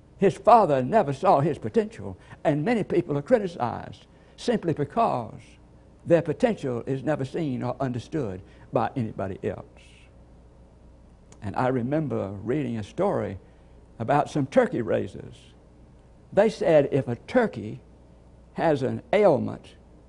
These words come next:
or a wound and a spot of blood shows up on his wing, then the other turkeys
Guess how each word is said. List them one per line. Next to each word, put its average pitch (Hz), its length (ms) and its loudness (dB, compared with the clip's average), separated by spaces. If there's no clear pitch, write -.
or 143 160 8
a 123 60 2
wound 147 580 2
and 151 120 4
a 139 40 2
spot 190 320 6
of 135 160 0
blood 139 460 4
shows 180 320 4
up 170 180 2
on 156 140 4
his 143 160 2
wing, 151 560 0
then 180 220 6
the 175 200 6
other 185 460 4
turkeys 151 520 0